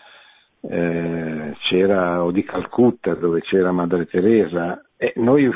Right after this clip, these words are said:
basta che usciamo per strada e vediamo i poveri. È così che nacque la vocazione di Madre Teresa.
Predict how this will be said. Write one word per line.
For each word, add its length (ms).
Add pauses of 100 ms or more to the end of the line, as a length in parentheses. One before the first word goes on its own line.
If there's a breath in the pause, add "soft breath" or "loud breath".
basta 260
che 80
usciamo 300
per 200
strada 380
e 60
vediamo 380
i 80
poveri. 640 (1700 soft breath)
È 120
così 280
che 140
nacque 540
la 140
vocazione 840
di 100
Madre 360
Teresa. 760